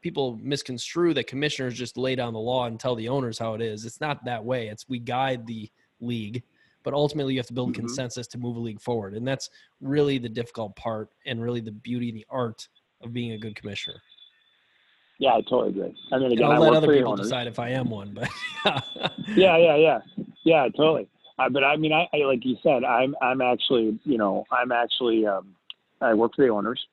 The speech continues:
Speaker 2: And
Speaker 1: Mm-hmm.
Speaker 2: so, you know, I'm there to provide resource recommendations, but ultimately it's their league. And, you know, we,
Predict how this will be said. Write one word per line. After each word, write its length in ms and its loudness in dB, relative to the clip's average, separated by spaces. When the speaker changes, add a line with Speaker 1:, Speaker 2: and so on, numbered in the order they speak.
Speaker 2:
And 280 -2
Speaker 1:
Mm-hmm. 80 -8
Speaker 2:
so, 380 4
you 100 2
know, 160 0
I'm 180 2
there 420 2
to 160 2
provide 400 2
resource 580 0
recommendations, 840 0
but 120 2
ultimately 560 2
it's 140 -4
their 200 2
league. 300 -2
And, 340 -2
you 80 2
know, 140 0
we, 320 2